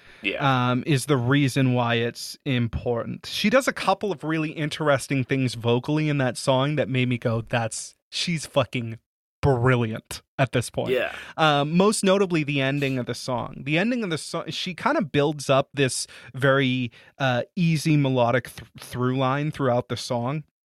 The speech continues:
Speaker 2: Um, uh, to come to the end, and the end is supposed to come down on, um, the root. Uh, it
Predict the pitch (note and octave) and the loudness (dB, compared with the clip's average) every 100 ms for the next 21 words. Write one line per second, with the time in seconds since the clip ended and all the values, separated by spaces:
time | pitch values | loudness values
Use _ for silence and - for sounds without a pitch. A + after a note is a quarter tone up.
0 | _ _ _ - - D#3 C#3+ C3+ C3+ - | _ _ _ -14 0 2 4 2 -2 -6
1 | - - D3 C#3 C#3+ D#3+ - A3 G#3 E3+ | -20 -6 0 0 0 0 2 2 2 0
2 | C#3+ D#3+ F3+ D3+ C#3+ C#3 F3 G#3+ A3 D3+ | 0 2 2 2 2 0 2 2 2 0
3 | - - D#3 - - D3 C3+ A2 A#2+ A#2+ | -2 -2 -2 -2 -6 -2 0 2 2 2
4 | A#2 A#2+ - C3+ A#2+ A2+ A2+ A2 G#2+ - | 2 -2 -2 2 4 4 2 0 -2 -10
5 | _ _ B2+ A#2+ A2+ A2+ A2 A#2 _ _ | _ _ 0 0 0 -2 -4 -8 _ _
6 | B2 C3 A2+ C#3+ A#2 - - - - - | 0 0 2 2 2 -4 -10 -10 -18 -20
7 | - D3 C3+ B2 - D3 | -4 0 2 0 -2 -4